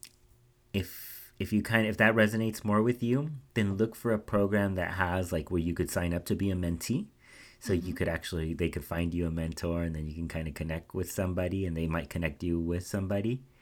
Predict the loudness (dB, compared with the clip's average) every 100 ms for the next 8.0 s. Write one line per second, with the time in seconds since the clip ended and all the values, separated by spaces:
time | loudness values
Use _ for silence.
0 | -20 -20 -20 -20 -20 -20 -10 -4 -2 -2
1 | -4 -2 -2 0 0 2 2 0 0 0
2 | 0 2 2 4 4 4 4 4 4 4
3 | 2 2 2 0 0 0 2 2 2 2
4 | 2 2 2 0 2 2 2 0 2 2
5 | 4 4 2 2 0 0 0 2 4 4
6 | 2 -2 -16 -16 -18 -10 -4 -2 -2 -2
7 | -4 2 4 4 2 0 2 2 0 -2